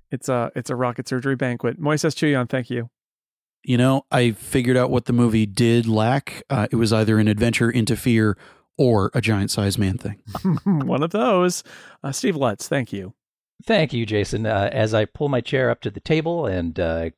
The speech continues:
Speaker 3: prepare my cutlery, I can only say one thing. "I'm gonna get you, you dumb duck." <laughs>
Speaker 1: Uh, David J. Lohr, thank you.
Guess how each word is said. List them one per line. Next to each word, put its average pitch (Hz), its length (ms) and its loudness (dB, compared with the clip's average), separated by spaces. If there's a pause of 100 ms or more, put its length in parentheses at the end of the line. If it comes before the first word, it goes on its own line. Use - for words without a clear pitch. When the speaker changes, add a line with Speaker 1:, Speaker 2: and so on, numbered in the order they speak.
(280)
Speaker 3:
prepare - 260 -2
my 101 140 -2
cutlery, 143 580 -2
I 92 140 -2
can 98 180 -8
only 101 160 -8
say 101 160 -4
one 110 220 -4
thing. 139 340 -2 (800)
"I'm 254 200 4
gonna 269 220 4
get 196 360 -2
you, 226 120 6
you 190 240 4
dumb 185 520 2
duck." - 220 2 (420)
<laughs> 220 680 2 (1500)
Speaker 1:
Uh, 175 220 4
David 160 240 4
J. 156 140 4
Lohr, 180 240 2
thank 139 240 -2
you. 190 200 0